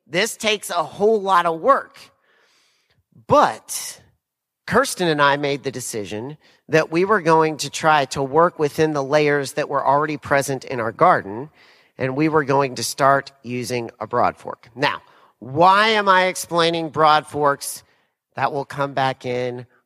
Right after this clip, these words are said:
I promise, so just hang with me. In Ephesians chapter two, Paul is writing to the church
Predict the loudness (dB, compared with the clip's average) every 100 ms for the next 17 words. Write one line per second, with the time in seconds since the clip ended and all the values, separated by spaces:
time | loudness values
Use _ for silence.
0 | _ -12 -8 -2 0 0 -2 -6 -8 -12
1 | -14 -10 -10 -6 -6 -6 -10 -14 _ _
2 | -14 -12 -10 -10 -12 -16 -18 _ _ _
3 | -4 -2 0 -2 -2 -4 0 0 0 -4
4 | -6 -4 -6 -8 _ _ _ _ _ _
5 | -16 -2 2 2 2 2 2 0 -6 -10
6 | -8 -4 -2 -4 -6